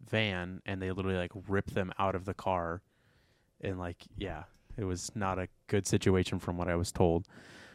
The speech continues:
But, yeah, it's just funny because <laughs> I think back to over the summer when you were moving into your apartment and all the other boys and I, uh, went out to dinner and then went and took pictures down in Saint Louis. And we went out to dinner out here, and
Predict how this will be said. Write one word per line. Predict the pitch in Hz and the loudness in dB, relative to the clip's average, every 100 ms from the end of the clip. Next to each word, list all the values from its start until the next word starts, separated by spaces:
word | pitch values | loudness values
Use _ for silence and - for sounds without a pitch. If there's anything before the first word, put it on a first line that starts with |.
| - | 8
But, | 131 | 12
yeah, | 131 117 | 12 12
it's | 120 | 12
just | - - | 12 12
funny | 139 135 | 12 12
because | 113 107 110 - - - - - | 12 12 8 6 0 -8 -18 -20
<laughs> | - - | -20 4
I | 117 123 | 8 8
think | 139 131 | 8 12
back | 127 120 - - | 12 12 10 8
to | 131 113 107 104 - - | 12 12 12 12 8 8
over | 120 117 104 | 10 12 12
the | |
summer | 104 139 131 104 98 | 10 10 10 10 8
when | 104 101 95 - | 6 4 0 -6
you | 113 113 117 | 0 6 8
were | 113 98 92 - - | 10 8 6 2 2
moving | 110 104 101 | 6 8 6
into | 101 98 | 4 4
your | 95 | 2
apartment | 101 95 95 92 | 4 2 2 -2
and | 90 | -2
all | - 98 | 2 4
the | 98 | 6
other | 92 | 6
boys | 92 92 92 | 6 6 6
and | 92 | 2
I, | 90 87 92 - - - _ _ - | 2 2 0 -4 -20 -20 _ _ -8
uh, | - 87 85 | -2 2 2
went | 90 90 | 2 2
out | 90 | 0
to | 107 | 4
dinner | 117 123 | 8 8
and | 104 | 6
then | 95 | 4
went | 101 | 0
and | 101 | -4
took | 92 92 - | -2 -2 4
pictures | - 143 - 104 | 6 6 4 2
down | 101 92 | 2 0
in | 92 | 0
Saint | 95 - | -2 6
Louis. | 143 123 98 | 10 10 8
And | 101 92 - - - - _ | 2 -2 -8 -20 -20 -20 _
we | 117 | 2
went | 110 104 | 6 6
out | 101 | 4
to | 104 | 4
dinner | 104 98 92 | 6 6 6
out | 92 | 6
here, | 90 - 123 92 98 - - _ _ _ _ - - | 6 6 8 6 4 -2 -16 _ _ _ _ -20 -2
and | 101 98 92 92 92 95 | 2 4 2 2 0 -2